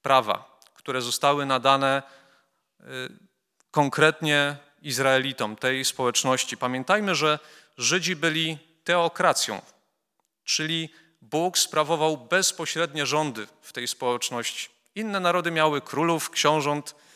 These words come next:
e, którzy nadawali im prawa, którzy ich sądzili.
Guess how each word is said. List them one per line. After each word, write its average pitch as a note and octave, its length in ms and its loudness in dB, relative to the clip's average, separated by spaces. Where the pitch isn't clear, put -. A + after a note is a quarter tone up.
e, C3 360 4
którzy E3+ 320 -2
nadawali C#3+ 420 4
im B2+ 140 -2
prawa, C3+ 540 6
którzy C3 440 -4
ich A#2+ 120 -4
sądzili. C3+ 540 -4